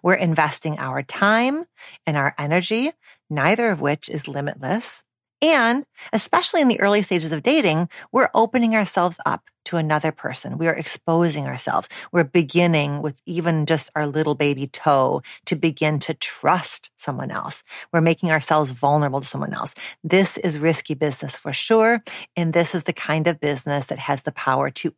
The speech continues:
activate stuff from our past in pretty powerful ways. So I think sometimes, you know, we're looking for an exit door.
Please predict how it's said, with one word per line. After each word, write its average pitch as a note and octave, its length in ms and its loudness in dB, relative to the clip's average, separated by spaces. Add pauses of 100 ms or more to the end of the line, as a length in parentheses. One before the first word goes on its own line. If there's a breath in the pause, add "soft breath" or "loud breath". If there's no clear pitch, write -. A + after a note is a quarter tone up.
(100)
activate D3 640 -4
stuff C3 280 -4
from E3 200 -4
our F#3+ 120 2
past C3+ 480 -6
in D3 140 -8
pretty D3 260 -6
powerful C#3+ 500 0
ways. - 380 -8 (320 loud breath)
So - 140 0
I C#3+ 40 0
think D3+ 180 -4
sometimes, D3 760 0 (380 loud breath)
you D3+ 80 -2
know, - 260 -8
we're E3 180 2
looking D#3+ 360 2
for D3+ 140 2
an D3 180 0
exit D3 420 -2
door. C#3+ 380 -2